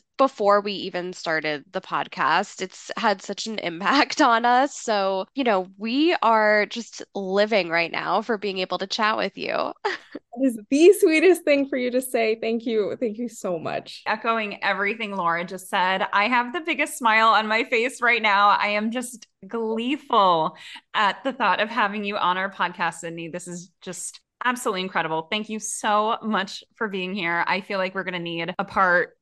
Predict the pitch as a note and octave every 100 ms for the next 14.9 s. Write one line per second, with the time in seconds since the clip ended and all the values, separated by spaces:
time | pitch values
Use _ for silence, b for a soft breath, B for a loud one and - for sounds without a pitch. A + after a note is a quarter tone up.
0 | - G3+ G3 G3+ G#3+ G#3 G3+ F#3 F#3 F#3
1 | E3+ E3 E3+ F3+ - A4 - A4 - -
2 | B3 F4+ A3 G#3+ G3+ F3+ F3 A#3 D4 -
3 | - E4+ A#3+ D#4 B3 A#3+ - G#3 G#3+ G3+
4 | G3+ A3+ - G3+ G3 G3+ G3+ G3 F3+ F3
5 | F3+ G#3+ B B B _ - G#3+ G3 F#3+
6 | F#3 - - G#3 G#3 A#3+ - - - _
7 | _ _ _ _ _ - - A#3+ A3+ -
8 | - - _ _ - G3+ F#3+ F3+ F3 E3+
9 | - b b G#3 G#3+ G3+ F#3+ F#3 F3+ F3
10 | - F3+ F3 - - F#3+ G3 F3+ F#3 E3+
11 | E3 - - - F#3 E3 E3 E3 - F#3
12 | G3 G3+ G3 F#3 E3+ E3+ D#3+ F3 - F#3+
13 | E3 E3 E3 E3 - G3 F3 F3 E3+ E3
14 | E3+ - A3 A3 G#3 G3+ G3 F#3